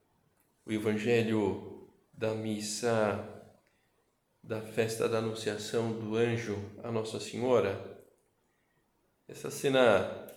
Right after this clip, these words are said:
espetacular do Evangelho, que sem desmerecer Nossa Senhora, dá continuidade a um movimento de docilidade que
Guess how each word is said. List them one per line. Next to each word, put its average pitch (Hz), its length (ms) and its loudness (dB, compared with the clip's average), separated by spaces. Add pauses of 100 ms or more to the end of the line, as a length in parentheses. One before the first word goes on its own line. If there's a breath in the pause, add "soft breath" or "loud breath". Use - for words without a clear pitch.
(320)
espetacular 135 880 0
do 113 100 -6
Evangelho, 120 720 4 (1700)
que 113 120 -20
sem 113 560 -6 (260)
desmerecer 110 680 -4
Nossa 104 280 -4
Senhora, 113 800 -2 (1040)
dá 113 280 2
continuidade 117 1160 0 (600)
a 120 80 -6
um 117 80 0
movimento 139 1160 2 (280)
de 117 120 -4
docilidade 113 1120 2
que 151 640 -2